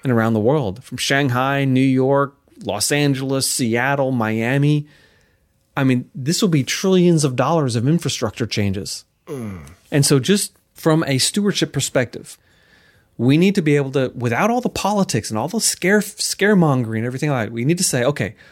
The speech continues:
Speaker 1: what do the numbers tell us? What is the actual threat of this happening? If this happens, what should our response be?" And that's the hardest thing for people to, to do because I don't see much sanity in the environmental movement.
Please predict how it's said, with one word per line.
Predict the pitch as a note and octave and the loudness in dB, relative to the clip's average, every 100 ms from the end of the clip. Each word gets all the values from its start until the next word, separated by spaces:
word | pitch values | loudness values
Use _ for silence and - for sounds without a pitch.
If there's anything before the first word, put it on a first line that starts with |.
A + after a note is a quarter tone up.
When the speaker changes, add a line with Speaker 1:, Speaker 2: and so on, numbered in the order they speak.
| - _ | -20 _
Speaker 1:
what | A#2+ A#2 - | 0 0 4
do | G#3+ | 4
the | F#3 | 4
numbers | C3+ A2 A#2+ | 4 2 -2
tell | - A#3+ F#2+ | 0 0 0
us? | G#2 - | -6 -10
What | G2+ B2+ G#3 | -2 0 0
is | F#3 D#3+ | 0 0
the | - | -2
actual | A2+ B2 - D3+ | -4 -6 -6 -8
threat | C3+ C#3 C3+ - | -8 -4 -4 -4
of | A2+ | -4
this | A2 | -4
happening? | - C#3 B2 G#2+ - - _ - - _ - | -4 -6 -6 -10 -12 -20 _ -20 -20 _ 0
If | F#3+ G3 | 0 2
this | F3+ F3 | 2 2
happens, | - F#3+ G#3 - A#2 A2+ | -2 -4 -2 -2 -2 -2
what | A2+ B2+ | -4 -4
should | - D3 | -4 -2
our | A2+ A2+ | -2 -2
response | B2+ - G2+ G2 - | -4 -4 -4 -4 -6
be?" | A2 A#2+ A#2 - _ _ _ _ _ - | -2 0 0 -2 _ _ _ _ _ -4
And | A2+ | 0
that's | B2 D3 | 0 0
the | A#2 - - | -4 -4 -2
hardest | D3+ F3+ F#3+ - | 0 2 -2 -2
thing | C#3+ C3+ | -2 -2
for | D3 | -4
people | - A2+ G2+ G#2+ G#2+ | -4 -4 -2 -4 -4
to, | - G#2 G2 - _ _ _ - | -2 -2 -2 -10 _ _ _ -6
to | |
do | A#2+ G2+ C3 F3 | -6 2 4 4
because | C#3 A#2 - A2 A2 G2 - _ | 4 0 0 0 0 -4 -12 _
I | - | -2
don't | C3+ | -2
see | D3+ F3 | 0 2
much | C#3+ A#2 | 2 0
sanity | - - E3 E3 D3+ - G2+ G2+ | -2 0 2 2 0 0 0 0
in | G#2 | 0
the | A2 | 0
environmental | G#2 A#2+ A#2 D3+ D3 | 0 0 2 2 2
movement. | G2+ G2+ F#2+ F#2 - | -2 -2 -4 -8 -12